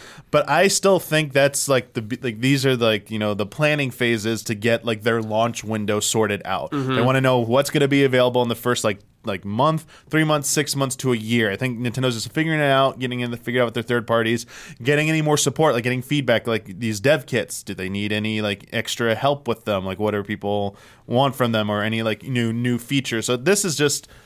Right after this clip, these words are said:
Speaker 1: behind the scenes stuff. I don't think this is gonna translate to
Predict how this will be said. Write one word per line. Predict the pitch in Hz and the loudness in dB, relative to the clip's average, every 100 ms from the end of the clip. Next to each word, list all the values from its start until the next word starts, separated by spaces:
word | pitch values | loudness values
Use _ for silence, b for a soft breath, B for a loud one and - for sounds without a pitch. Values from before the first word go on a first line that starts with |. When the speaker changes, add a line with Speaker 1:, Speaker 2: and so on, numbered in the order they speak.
| b | b
Speaker 1:
behind | 131 156 139 | 0 0 0
the | |
scenes | 120 139 135 120 | 0 0 0 -2
stuff. | - 117 - | 0 0 2
I | 123 | -2
don't | 104 127 135 135 | -2 -2 -2 -4
think | 131 | -6
this | 127 | -6
is | 120 | -4
gonna | 127 | -4
translate | 120 - 120 117 117 | -4 -4 -4 -2 -2
to | - 110 | -2 -6